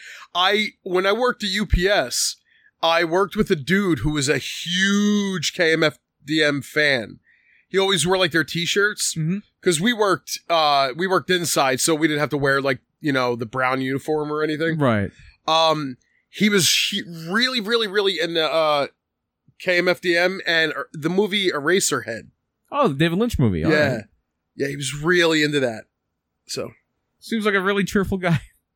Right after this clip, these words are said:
Speaker 1: He wasn't.
Speaker 2: I, I was being facetious.
Speaker 1: Yeah, he wasn't. I'm, I'm not being facetious. He was a really miserable, c-, and I was, like, the only dude he liked.
Speaker 2: Oh, okay. That's always nice.
Speaker 1: Yeah.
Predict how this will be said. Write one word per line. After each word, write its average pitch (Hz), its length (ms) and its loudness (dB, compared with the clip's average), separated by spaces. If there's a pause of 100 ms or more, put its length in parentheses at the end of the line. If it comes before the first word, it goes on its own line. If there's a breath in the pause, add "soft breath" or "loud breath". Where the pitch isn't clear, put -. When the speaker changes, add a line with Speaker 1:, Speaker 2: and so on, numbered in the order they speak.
(120)
Speaker 1:
He 170 140 2
wasn't. 165 520 0 (340)
Speaker 2:
I, 185 200 0 (240)
I 123 100 0
was 123 160 -2
being 135 200 2
facetious. 135 640 -2
Speaker 1:
Yeah, 180 400 2
he 156 180 -2
wasn't. 156 500 0 (600)
I'm, 180 360 2
I'm 175 140 2
not 180 240 2
being 160 160 2
facetious. 139 600 -4
He 180 240 0
was 151 580 -2 (580 soft breath)
a 156 140 4
really 180 320 2
miserable, 175 420 0
c-, - 120 -4
and 165 100 2
I 165 60 4
was, 170 160 0
like, 175 100 -2
the 147 120 -4
only 160 220 0
dude 156 260 0
he 147 120 2
liked. 135 580 0
Speaker 2:
Oh, 220 220 0
okay. 143 240 -2
That's 156 220 -4
always 107 180 -2
nice. 101 320 -8
Speaker 1:
Yeah. 139 440 2